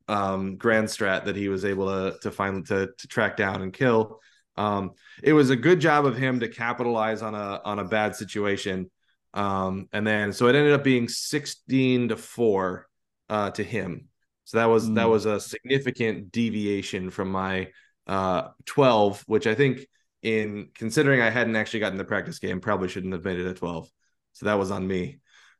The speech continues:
Speaker 2: But it's all
Speaker 1: <laughs>
Speaker 2: because you didn't get the practice game that
Speaker 1: No,
Speaker 2: all of that
Speaker 1: exactly.
Speaker 2: happened. We
Speaker 1: Exactly.
Speaker 2: know. We know. We understand.
Speaker 1: Yeah.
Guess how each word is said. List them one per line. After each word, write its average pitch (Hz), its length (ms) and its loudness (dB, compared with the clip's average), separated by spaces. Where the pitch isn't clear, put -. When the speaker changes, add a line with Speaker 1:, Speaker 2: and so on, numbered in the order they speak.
Speaker 2:
But 113 180 2
it's 113 160 -2
all 143 200 6
Speaker 1:
<laughs> - 20 2
Speaker 2:
because 147 600 0
you 135 120 0
didn't 110 240 -2
get 101 160 -8
the 110 80 -16
practice - 440 -10
game 101 280 -8
that 95 100 -8
Speaker 1:
No, 160 140 8
Speaker 2:
all - 20 8
of 123 60 8
that - 20 4
Speaker 1:
exactly. 131 440 2
Speaker 2:
happened. - 340 -8
We - 100 0
Speaker 1:
Exactly. 117 480 2
Speaker 2:
know. - 140 -18
We 196 140 2
know. 101 360 -2
We 143 100 -6
understand. 117 420 -2
Speaker 1:
Yeah. 98 200 0